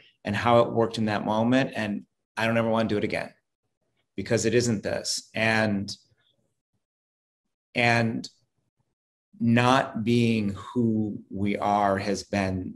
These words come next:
the real pain. And so we're coming out of this to sort of refigure out what that is and what that means now. The, the astonishing thing is,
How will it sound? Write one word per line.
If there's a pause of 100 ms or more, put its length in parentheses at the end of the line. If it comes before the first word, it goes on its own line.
the
real
pain.
And
so
we're
coming (420)
out
of
this (440)
to
sort
of
refigure
out
what
that
is
and
what
that (260)
means
now. (480)
The, (220)
the
astonishing
thing
is,